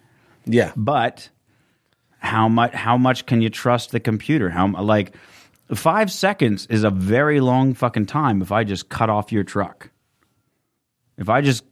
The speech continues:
Speaker 2: came around and went whoop and switched lanes ten feet in front of you, and then slammed on my brakes,
Speaker 1: But that's where you've
Speaker 2: five seconds
Speaker 1: you've
Speaker 2: ain't
Speaker 1: s-,
Speaker 2: enough.
Speaker 1: you've made the argument, though, in those situations that a computer is better equipped to handle that circumstance than a human is.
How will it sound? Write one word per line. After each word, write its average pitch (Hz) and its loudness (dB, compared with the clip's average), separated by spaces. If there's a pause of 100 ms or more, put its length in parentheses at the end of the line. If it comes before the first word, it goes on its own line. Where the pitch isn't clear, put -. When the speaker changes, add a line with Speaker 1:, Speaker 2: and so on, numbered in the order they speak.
Speaker 2:
came 131 2
around 120 4
and 110 4
went 104 0
whoop 403 -2
and 107 4
switched - -2
lanes 117 2
ten 113 2
feet 120 -2
in 95 -4
front 110 0
of 117 0
you, 127 0 (920)
and 101 4
then 95 4
slammed 113 2
on 110 4
my 110 4
brakes, 107 0
Speaker 1:
But 175 -2
that's 180 0
where 156 2
you've 127 2
Speaker 2:
five 104 4
seconds 120 -2
Speaker 1:
you've 165 2
Speaker 2:
ain't - 2
Speaker 1:
s-, 101 0
Speaker 2:
enough. 110 0
Speaker 1:
you've 139 -2
made 123 4
the 117 2
argument, 127 2
though, 107 2
in 104 0
those 107 2
situations 107 -2
that 113 0
a 113 0
computer 135 0
is 104 0
better 117 0
equipped - -2
to 113 -2
handle 135 -2
that 104 0
circumstance 101 -2
than 101 -4
a 101 -4
human 110 0
is. - -12